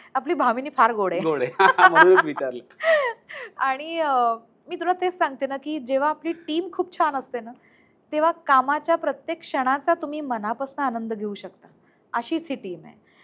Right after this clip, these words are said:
Speaker 1: मग, अ, जिओ स्टुडिओज असोत, म्हणजे, अ, निखिल साने असोत, ज्योती देशपांडे असोत किंवा आपली म्युझिक टीम असो, सुबोध, वैदेही, सुमित, आपली पूर्ण टीम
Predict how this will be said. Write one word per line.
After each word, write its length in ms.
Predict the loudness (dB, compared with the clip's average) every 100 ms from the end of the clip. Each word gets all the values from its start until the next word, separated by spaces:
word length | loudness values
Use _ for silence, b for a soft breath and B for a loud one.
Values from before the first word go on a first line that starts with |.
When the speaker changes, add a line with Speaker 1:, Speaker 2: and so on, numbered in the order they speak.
| b -6
Speaker 1:
मग, 360 | -2 -2 0
अ, 480 | 2 2 2 -2 -4 -8 -18 _ -20 -14
जिओ 260 | -6 -4 -6
स्टुडिओज 500 | -8 -8 -4 -4 -4
असोत, 300 | -8 -12 -12
म्हणजे, 240 | -14 -14 _ _ _
अ, 60 | -12 -10 -10 -12
निखिल 260 | -18 -8 -8
साने 320 | -6 -8 -8
असोत, 380 | -14 -14 -14 -14 -16 b b -12
ज्योती 280 | -12 -10 -8
देशपांडे 540 | -10 -10 -12 -12 -12
असोत 380 | -12 -14 -20 -20 _
किंवा 320 | -14 -12 -12 -14 b b b
आपली 240 | -18 -12 -12
म्युझिक 340 | -8 -10 -10 -12
टीम 160 | -14
असो, 200 | -12 -14
सुबोध, 580 | -16 -12 -8 -6 -6 -8
वैदेही, 680 | -8 -8 -6 -10 -12 -16 -18
सुमित, 440 | -16 -14 -10 -12 -12 _ b b b b b _ _ _ _ _
आपली 240 | -12 -8 -8
पूर्ण 520 | -6 -4 -2 0 -2
टीम 460 | -2 _ -8 -8